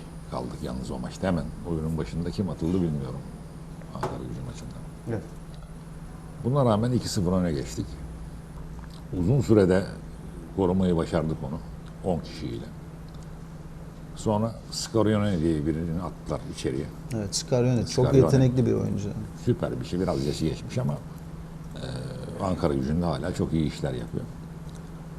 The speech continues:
Speaker 1: İki ikiye getirdi. İki tane gol attı. Hayatının maçını oynadı.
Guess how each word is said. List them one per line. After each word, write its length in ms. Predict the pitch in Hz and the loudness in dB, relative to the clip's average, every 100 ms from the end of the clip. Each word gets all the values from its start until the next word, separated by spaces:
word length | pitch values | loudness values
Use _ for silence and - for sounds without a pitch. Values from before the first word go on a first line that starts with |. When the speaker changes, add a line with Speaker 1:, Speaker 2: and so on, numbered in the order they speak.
| - - - - - - - - - | -12 -12 -12 -12 -12 -12 -12 -10 4
Speaker 1:
İki 260 | 175 170 143 | 6 12 10
ikiye 300 | 90 92 82 | 10 8 8
getirdi. 360 | 71 71 67 | 4 2 4
İki 240 | 80 71 92 | 4 6 6
tane 320 | 80 71 76 52 - - | 6 4 0 -2 -8 2
gol 100 | 82 | 2
attı. 300 | 76 - - - - - - - - | 2 -2 -6 -6 -8 -10 -10 -10 -4
Hayatının 460 | 76 69 - 85 80 | -2 -2 0 2 2
maçını 300 | 76 85 73 | 2 0 0
oynadı. 380 | 65 64 73 | 0 0 0